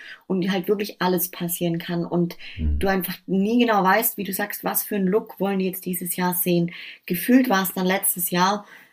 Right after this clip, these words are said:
Speaker 1: ähm, eine Zeit lang wirklich so, dass sie eher, ich sag jetzt mal so ein bisschen Lat-, Latina-Mädels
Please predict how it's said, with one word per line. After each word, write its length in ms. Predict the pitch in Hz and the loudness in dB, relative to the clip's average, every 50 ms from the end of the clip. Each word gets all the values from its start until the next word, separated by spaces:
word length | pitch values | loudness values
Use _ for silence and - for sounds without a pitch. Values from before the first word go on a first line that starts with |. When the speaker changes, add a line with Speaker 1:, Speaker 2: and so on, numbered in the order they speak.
| _ - | _ -4
Speaker 1:
ähm, 80 | 190 185 185 185 185 | 0 0 2 2 2
eine 100 | 185 180 - - _ | 0 -2 -4 -8 _
Zeit 300 | - - - 170 202 214 | -4 -4 -2 -2 -4 -2
lang 200 | 214 214 202 190 | 0 0 0 0
wirklich 260 | 190 190 - 180 - - | 0 -2 -4 -8 -10 -8
so, 120 | - 190 | -6 -4
dass 220 | 196 196 180 - | -2 -2 -2 -2
sie 280 | - - 185 185 185 - | -2 0 0 0 0 0
eher, 360 | - 180 180 180 185 185 175 - - - - | 0 2 2 2 2 2 -2 -4 -10 -12 -10
ich 120 | - - | -8 -6
sag 160 | - 180 175 | -4 -2 -2
jetzt 160 | 185 175 - - | -2 -2 0 0
mal 140 | 185 185 | 0 2
so 60 | 175 180 | 2 2
ein 60 | 180 | 2
bisschen 260 | 185 185 - 190 185 | 0 -2 -2 -2 0
Lat-, 280 | 175 175 170 170 - - | 0 0 0 -2 -2 -2
Latina-Mädels 1400 | 175 180 180 175 - - - 214 220 240 233 226 220 220 208 - 196 190 208 220 220 214 214 214 - - - | 0 0 0 -2 -4 -10 -8 0 2 4 4 4 4 2 0 -2 -2 0 0 2 2 0 0 -2 -4 -6 -6